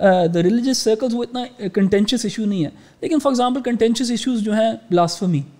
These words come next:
ब्लास्फेमी को कैसे आपने डील करना है, it is, it is a very, very sensitive topic, such a sensitive topic that, you know, many people wouldn't be, uh,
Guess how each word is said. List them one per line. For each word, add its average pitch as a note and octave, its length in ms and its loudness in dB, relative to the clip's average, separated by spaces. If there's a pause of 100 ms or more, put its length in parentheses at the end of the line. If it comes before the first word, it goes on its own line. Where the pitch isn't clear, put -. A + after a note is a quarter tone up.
(840)
ब्लास्फेमी G#3 680 4
को A3+ 180 2
कैसे G3+ 380 2
आपने G3+ 320 0
डील F#3 260 0
करना D#3+ 340 -4
है, C#3 160 -8 (600)
it A3+ 100 2
is, B3 160 2
it A#3 140 -4
is C4+ 140 -2
a A#3+ 120 6 (220)
very, C4+ 360 6 (100)
very A#3 360 2
sensitive A3 440 0
topic, D#3 340 0 (640)
such D4 300 4
a D4 180 2
sensitive C4 500 -2
topic A#3 260 0
that, A#3 300 0
you A3 160 -2
know, B3 180 0 (480)
many A#3+ 540 6
people F3 340 0 (520)
wouldn't A#3 320 6
be, A#3+ 360 4 (600)
uh, D3+ 600 4